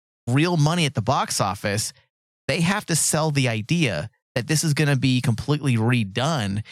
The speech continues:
and you're gonna enjoy this story of Superman. I promise you. And it's hard to do that when you're casting that familiar face. The best way to regroup and offer something new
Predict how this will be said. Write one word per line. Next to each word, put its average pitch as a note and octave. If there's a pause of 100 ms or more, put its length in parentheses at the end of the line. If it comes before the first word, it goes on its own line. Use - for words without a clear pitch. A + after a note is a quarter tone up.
(160)
and A#2
you're C3
gonna D3
enjoy C3
this A#2
story G#2+
of A2
Superman. A2+
I G2+
promise D#3
you. - (320)
And C#3
it's B2+
hard D#3
to C#3
do G3+
that A#2
when C3
you're A#2+
casting A2
that G2
familiar F#2
face. -
The B2+
best A#2+
way C#3+
to B2 (500)
regroup C3+ (580)
and A#2+
offer C#3
something C3+
new D3